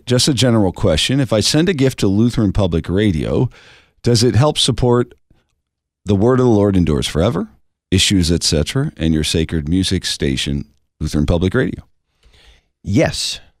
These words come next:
Speaker 2: it does. We just have a general fund. We do keep track of gifts that go to the various things.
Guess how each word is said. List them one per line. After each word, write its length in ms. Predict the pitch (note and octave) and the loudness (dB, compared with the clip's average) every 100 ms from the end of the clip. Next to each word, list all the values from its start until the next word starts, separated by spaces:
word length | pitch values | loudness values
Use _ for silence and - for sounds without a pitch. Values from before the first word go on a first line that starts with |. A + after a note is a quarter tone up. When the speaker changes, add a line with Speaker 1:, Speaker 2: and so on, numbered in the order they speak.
| _ | _
Speaker 2:
it 100 | B2+ | -2
does. 460 | C#3+ E3 F2+ - - | 2 2 0 -6 -4
We 120 | C#3 | -2
just 160 | E3+ E3+ | 0 0
have 80 | D3+ | 0
a 40 | |
general 460 | A#2 C3 C#3+ C#3+ C3 | 0 2 2 2 2
fund. 500 | - D#3 E3 F#3 F3+ - - | 0 2 2 0 -4 -12 -4
We 120 | B2+ | -2
do 220 | G#2+ D3+ | 0 0
keep 380 | D#3 - G#2 - | 0 -4 -4 -6
track 560 | - - A2+ A#2+ - - - | -8 -2 0 0 -4 -8 0
of 460 | C#3 C3 B2+ B2 - _ _ _ - | 2 2 0 -6 -14 _ _ _ -12
gifts 340 | A2 D3 - - | -2 -2 -2 -4
that 140 | B2+ | -4
go 300 | A2+ A#2+ A#2+ | 0 0 0
to 220 | B2 C3+ | 0 -4
the 100 | A2+ | -2
various 340 | A2+ A#2 A#2 - | 0 0 0 -2
things. 380 | B2 A#2+ C3 | -2 0 -2